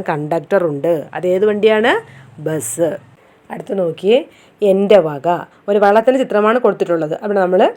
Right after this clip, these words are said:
എഴുതി ചേർക്കണം. എന്ത് എഴുതാം നമുക്ക്? തുഴ ഉപയോഗിച്ചാണ് എൻ്റെ ഗതിയും വേഗതയും നിയന്ത്രിക്കുന്നത്. മുന്നോട്ട് തുഴഞ്ഞാൽ പിന്നോട്ട് പോകും. എന്താ ഉത്തരം? വള്ളം. അടുത്ത് നോക്കിയേ, ഞങ്ങൾ ആരൊക്കെ? എഞ്ചിനുമില്ല,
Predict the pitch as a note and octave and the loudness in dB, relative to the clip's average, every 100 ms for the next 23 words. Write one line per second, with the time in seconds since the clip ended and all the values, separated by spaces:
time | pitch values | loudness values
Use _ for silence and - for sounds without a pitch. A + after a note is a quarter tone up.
0 | _ - G#3+ F#3+ F#3+ F3+ D#3+ D#3+ F3+ F#3+ | _ -6 0 2 2 -2 -6 -6 -4 0
1 | F#3+ F#3+ F#3 F#3 F3+ F3+ F3 - _ _ | 4 4 4 -2 2 2 2 -4 _ _
2 | B3 B3 D#4 B3 F3+ F3 F3 E3 F3+ D#3+ | -4 0 2 2 4 2 2 -2 -4 -2
3 | A3 G3+ D#3 E3 G3 F3 D#3+ F3+ G3+ A3+ | -2 -2 -4 -2 -2 -2 -6 -2 -2 0
4 | F3+ D#3+ D#3+ D#3+ F#3 A#3+ F3 E3 D#3+ D3+ | 0 2 -2 -2 -2 -2 -2 -4 -8 -8
5 | D3 D3 F#3 E3 _ - - G#3 A3+ B3+ | -12 0 0 0 _ -20 -8 -2 2 4
6 | C4 D#4 A#3 D#3+ D#3+ E3 A#3 A3+ E3+ D#3+ | 4 2 2 0 -2 -2 -2 -2 -2 0
7 | E3 - D#3+ D#3 D3+ F3 D#3 - G#3+ G#3 | 0 0 0 -4 0 0 -2 -6 -6 4
8 | G#3+ G#3 G3+ G3+ G3 - - _ E3+ D3 | 4 4 2 2 -2 -8 -20 _ -8 -6
9 | C#3+ C#3 F3 - _ A3 G3+ A3 G3+ D#3+ | -8 -4 -4 -6 _ 0 4 6 6 4
10 | G3 F3+ E3 _ - A#3 A#3+ B3+ C4 D4+ | 2 2 0 _ 2 4 4 4 2 2
11 | F#3+ E3 D#3+ D3+ F#3 F3+ - - F#3+ F#3+ | -4 -2 -2 -2 0 -2 -2 -4 -2 -2
12 | F#3+ B3 C#4 G3 F3+ | -2 -2 0 0 2